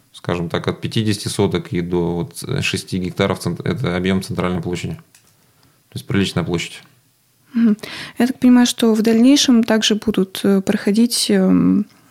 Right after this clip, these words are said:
Speaker 2: общественные слушания, м, разговоры с жителями, как благоустраивать эти пространства, которые вы-, были выбраны.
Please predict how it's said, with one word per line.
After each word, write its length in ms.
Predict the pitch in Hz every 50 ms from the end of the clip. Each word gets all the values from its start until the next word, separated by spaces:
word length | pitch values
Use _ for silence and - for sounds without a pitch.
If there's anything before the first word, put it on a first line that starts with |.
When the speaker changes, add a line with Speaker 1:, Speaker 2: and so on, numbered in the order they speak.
| _ _ _ _ _ _ -
Speaker 2:
общественные 480 | - - - 226 - - 214 202 190
слушания, 640 | - - 233 262 269 - - 269 247 233 226 220 214
м, 540 | 208 208 202 202 - - - - - - -
разговоры 520 | - 208 202 - 208 202 214 233 254 247 214
с 80 | 208
жителями, 580 | - 220 233 - 254 254 247 220 208 208 202 202
как 320 | - - 214 196 202 - -
благоустраивать 880 | 196 190 - 202 196 - - - 214 196 196 190 190 190 - - - -
эти 340 | 202 196 - - 190 190 - - - - - - - - - -
пространства, 580 | - 220 208 - - 208 196 196 202 - - 196
которые 340 | - 185 - 202 196 196
вы-, 100 | 190 190
были 280 | 190 190 180 190 190 196
выбраны. 480 | 190 190 185 175 180 175 170 165 190